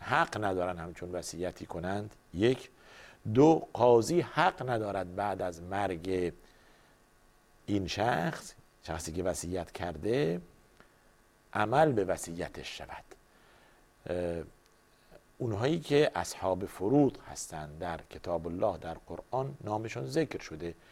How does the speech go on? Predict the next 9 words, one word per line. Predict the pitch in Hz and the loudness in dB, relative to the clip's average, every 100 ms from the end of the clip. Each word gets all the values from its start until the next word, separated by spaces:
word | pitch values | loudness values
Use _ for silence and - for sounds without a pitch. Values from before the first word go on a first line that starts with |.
| - - - - | -20 -20 -20 -6
که | 92 87 - - - 87 | 0 0 -2 -10 -10 -4
دختر | 92 - 104 | -4 0 0
چه | 117 - | 0 0
بهره‌ای | 113 87 85 78 | 0 0 -2 -4
دارد، | 76 76 78 - - | -6 -8 -10 -12 -12
خواهر | - 82 104 | -2 0 0
چه | 113 - | -2 -2
بهره‌ای | 78 67 76 73 | -10 -10 -12 -12
دارد، | 73 78 73 | -10 -10 -12